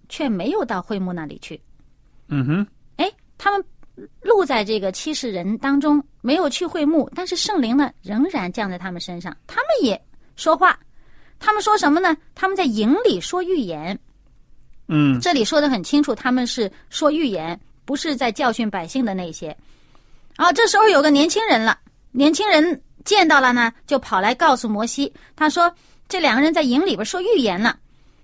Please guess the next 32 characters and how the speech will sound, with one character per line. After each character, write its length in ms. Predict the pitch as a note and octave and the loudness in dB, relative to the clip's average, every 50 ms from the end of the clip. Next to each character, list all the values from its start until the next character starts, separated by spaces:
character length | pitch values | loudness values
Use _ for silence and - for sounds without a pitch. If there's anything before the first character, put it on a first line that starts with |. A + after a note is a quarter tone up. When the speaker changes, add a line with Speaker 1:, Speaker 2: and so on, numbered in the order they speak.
| _ _ - | _ _ -4
Speaker 1:
这 160 | - A#4+ A4+ | 0 0 0
话 80 | - - C5+ C5 A#4+ | 2 2 2 4 4
一 80 | G4 G4+ | 2 2
说 220 | - - A4+ A4+ | 2 4 2 2
出 100 | A4+ G#4 | 2 2
来 220 | G4+ E4 D4+ D#4+ F4 | 0 2 2 2 2
呢， 180 | F4+ E4+ D4+ | 2 0 0
这 220 | C#4 D#4 D4 C#4 C4 | 2 0 0 0 0
摩 220 | B3 A#3 B3+ D4 | 0 0 -2 -2
西 120 | - - | -2 -2
的 120 | F4+ - C#4 | -4 -4 -2
助 260 | - G4+ G4+ E4+ C#4+ | 0 0 2 2 0
手 280 | A#3 - A3 D#3+ D#3+ E3 | -2 -2 -4 -4 -4 -2
啊， 200 | F3+ F#3 F3+ - - - - - _ - | -2 -4 -4 -6 -10 -20 -20 -20 _ -12
呃， 240 | - G#3+ A3 A3 G#3 | -6 -4 -4 -4 -4
这 160 | - C#4 B3+ | -4 -4 -2
个 160 | A#3 A3+ G#3 | -2 -2 -2
约 220 | G#3 A#3 F4 G#4+ G4 | -2 2 2 2 2
书 120 | - G#4 A4 | 2 2 2
亚 120 | A4+ G4 | 4 4
就 140 | C4+ C4+ B3+ | 4 2 0
不 100 | A#3 C4+ | 0 0
满 240 | A#3 A3+ F#3+ D3 D3+ | 0 0 -2 -2 -4
了。 240 | D#3+ D#3+ - - - - - - - _ _ - - - | -6 -8 -10 -12 -18 -20 -20 -20 -20 _ _ -20 -10 -4
Speaker 2:
嗯。 320 | D#3+ D3+ D3 C#3 B2 A#2 - - - - - - - - _ _ - - - - - - - - - - | 0 2 2 2 2 0 -4 -10 -20 -20 -20 -20 -20 -20 _ _ -20 -20 -20 -20 -20 -20 -20 -20 -8 -2
Speaker 1:
约 140 | C4+ C#4+ D4+ | 2 2 2
书 120 | - D4+ | 2 2
亚 240 | D4 C#4+ C4 A3+ A3 - - _ _ _ - - - - - _ _ _ _ _ - - - - _ - - | 2 2 2 2 0 -6 -16 _ _ _ -20 -20 -20 -20 -20 _ _ _ _ _ -20 -20 -20 -20 _ -14 -6
跟 140 | - C4+ C4+ | -2 2 2
摩 200 | C4+ B3+ A#3 A#3 | 2 2 2 0
西 160 | A#3 - B3 | -2 -2 -4
说 220 | - C4 A#3 - | -4 -4 -4 -4